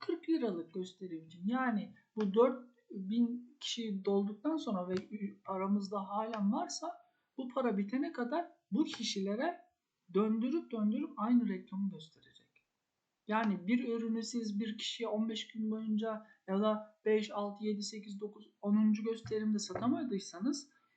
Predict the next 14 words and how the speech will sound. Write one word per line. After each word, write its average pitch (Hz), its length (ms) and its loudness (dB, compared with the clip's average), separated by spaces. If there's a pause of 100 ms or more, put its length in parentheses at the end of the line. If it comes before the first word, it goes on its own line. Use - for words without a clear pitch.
(140)
artık 208 380 -2
onda 208 220 4
ısrarcı 202 480 -2
olmanın 202 340 0
bir 185 220 -4
anlamı 180 340 -4
yok. 170 260 -6 (680)
Diğer 220 560 2
sıcak 233 420 -4
hedef 202 280 -2
kitle 196 260 -8
kaynakları 190 540 -4
size 190 240 -6
oluştuğunda 170 880 -6